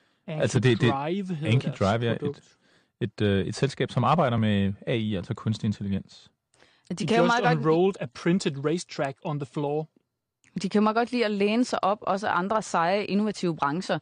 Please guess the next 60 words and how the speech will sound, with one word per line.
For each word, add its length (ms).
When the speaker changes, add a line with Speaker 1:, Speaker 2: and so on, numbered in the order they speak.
Speaker 3:
og 80
sige, 220
"Vi 60
laver 300
noget 280
med 80
dem 200
her," 260
og, 500
øh, 140
det 100
smitter 280
sådan 200
lidt 140
af 260
på 160
Speaker 2:
Mm. 340
Speaker 1:
Så 80
hvis 100
jeg 60
har 20
forstået 240
det 100
her 60
ret, 140
så 80
har 80
han 80
Speaker 2:
Anki 80
Speaker 1:
lavet, 80
Speaker 2:
Drive. 80
Speaker 1:
har 60
han 240
en, 140
en, 240
en 220
racerbane 460
på 80
scenen, 340
og 80
så 140
kører 180
biler, 420
så 100
to 140
biler, 220
der 60
kører 180
om 80
kap 180
med 80
hinanden 380
Speaker 2:
Mm. 200
Speaker 1:
af 80
sig 140
selv, 200
eller 160
hvad? 200
Fedt. 200
Speaker 2:
Ja. 300